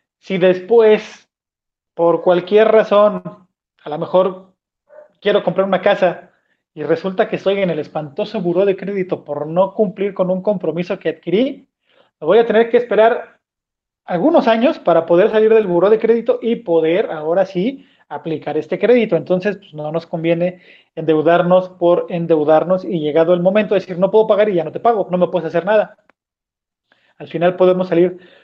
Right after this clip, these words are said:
perjudicados. Y también, como dices, Bazán, coincido perfectamente contigo.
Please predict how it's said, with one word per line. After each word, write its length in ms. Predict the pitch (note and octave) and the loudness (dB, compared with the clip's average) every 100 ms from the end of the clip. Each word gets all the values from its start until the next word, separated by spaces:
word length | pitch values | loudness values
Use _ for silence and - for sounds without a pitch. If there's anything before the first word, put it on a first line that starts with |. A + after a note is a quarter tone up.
| _ _ | _ _
perjudicados. 640 | F3 E3 A3+ A#3+ C#4 C#4+ A#3+ | -6 -2 0 2 4 4 2
Y 80 | |
también, 320 | A3 A3 C4 - | -2 -2 -2 -4
como 220 | F#3+ G#3 | 2 4
dices, 260 | C4+ C4+ | 4 4
Bazán, 260 | C4 C4 C#4 | 2 2 0
coincido 500 | B3 F#3+ G3 B3 B3 | 0 -2 2 2 2
perfectamente 760 | F#3+ F#3 A3 - G#3+ A3 A3 - | 0 0 -4 -2 -4 -4 -8 -6
contigo. 480 | F3 E3+ A3+ C#4+ | -6 -4 -6 -8